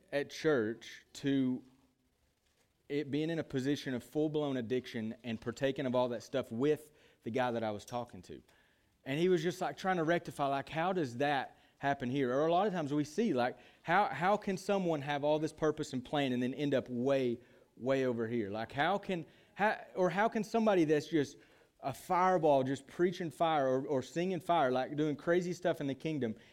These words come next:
end up so far in the opposite direction in a short amount of time? Like, how, we, we try to re-, we look at those things and we, we try to, like, how, like, how does that happen?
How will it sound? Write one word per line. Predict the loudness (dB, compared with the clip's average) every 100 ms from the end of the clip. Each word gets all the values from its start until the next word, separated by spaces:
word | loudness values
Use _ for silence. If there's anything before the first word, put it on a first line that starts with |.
| _
end | -2 2
up | 2 0
so | -10 0 2 2
far | 2 4 4 4
in | 0
the | -2
opposite | -4 -6 -8 -8
direction | -2 0 0 -4 -6
in | -6
a |
short | -4 -4 -2
amount | -4 -8
of | -12
time? | -14 -16 -18 _ _ _ _ -10
Like, | -10
how, | -2 0 0 -4
we, | -2 0
we | 2 -2
try | 0 2
to | 2
re-, | 4 2
we | 4 2
look | 4 0 0
at | -4
those | -4
things | -2 -4 -2
and | 0
we, | -2 -2
we | -2 0
try | 0 2
to, | 2
like, | 0 -2 -10 -20 _ _ _
how, | -4 -2 0
like, | -4 -6 -16
how | -20 -12 -2 0
does | 0 -2
that | -4
happen? | -2 -4 -4 -8